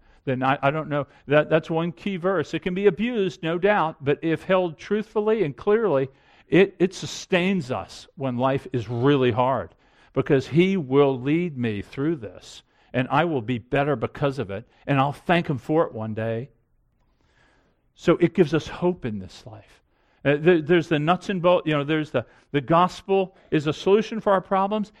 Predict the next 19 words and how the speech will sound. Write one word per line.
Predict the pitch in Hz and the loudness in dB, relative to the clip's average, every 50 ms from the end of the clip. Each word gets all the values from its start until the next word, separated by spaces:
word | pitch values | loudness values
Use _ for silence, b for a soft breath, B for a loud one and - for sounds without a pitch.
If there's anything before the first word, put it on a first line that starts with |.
| b b | b b
but | - 175 170 - 147 139 | 0 0 2 2 2 4
right | 185 202 202 - | 4 4 4 4
now | 165 165 165 160 156 | 2 2 2 2 2
it | 151 147 | 0 -2
gives | - 147 135 123 135 | -2 -2 -2 -2 -4
us | 127 - | -8 -8
hope. | - - 139 131 107 - - _ _ b b b b b b | -4 -2 -2 -2 -2 -4 -8 _ _ b b b b b b
And | 131 135 139 | 0 0 0
in | 135 127 | 0 2
Romans | 143 165 180 175 151 - | 2 2 2 0 -2 -2
five | - 165 160 160 156 139 | 0 2 2 2 2 0
to | 139 - - 156 | -2 0 2 2
eight, | 156 131 123 - 151 | 4 2 0 -2 -6
w-, | 143 147 - | -8 -6 0
we | 143 147 156 | 0 0 0
should, | - - 175 165 147 - - | 2 2 0 0 0 -2 -2
we | - 147 147 | 0 0 0
should | - - 135 117 - | 0 -2 -8 -10 -10
take, | - - 139 127 139 147 | -4 0 0 0 0 -2